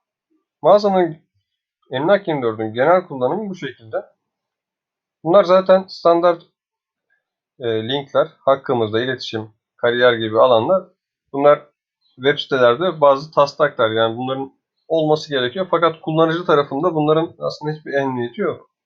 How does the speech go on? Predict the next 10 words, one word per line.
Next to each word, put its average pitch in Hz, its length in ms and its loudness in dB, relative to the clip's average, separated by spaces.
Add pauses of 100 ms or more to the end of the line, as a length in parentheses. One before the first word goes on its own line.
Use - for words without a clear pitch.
(500)
Çünkü 143 420 -2
kullanım 143 360 2
şartlarına 147 580 2 (560)
genel 135 240 4
olarak 147 540 0 (100)
veya 117 220 2
hakkımızda 135 520 -4
kısmına 117 300 -6
genel 127 240 -2
olarak 131 440 -4